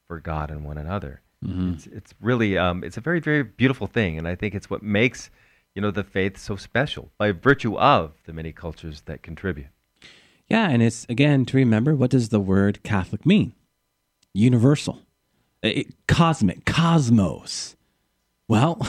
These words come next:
Speaker 2: <laughs> where do we get the word cosmetic? But from the beauty of the cosmos. We spend a lot of money in the world of cosmetic surgery.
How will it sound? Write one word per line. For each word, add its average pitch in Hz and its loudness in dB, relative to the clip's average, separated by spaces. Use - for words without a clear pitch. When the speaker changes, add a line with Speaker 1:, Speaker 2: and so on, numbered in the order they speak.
Speaker 2:
<laughs> - -6
where 135 6
do 147 4
we 147 6
get 156 4
the 151 6
word 147 4
cosmetic? 151 2
But 123 4
from 131 4
the 131 4
beauty 143 6
of 139 4
the 151 4
cosmos. 120 0
We 156 6
spend 120 2
a 82 -4
lot 131 2
of 120 0
money 113 2
in 98 2
the 95 6
world 110 4
of 104 -2
cosmetic 98 2
surgery. 82 0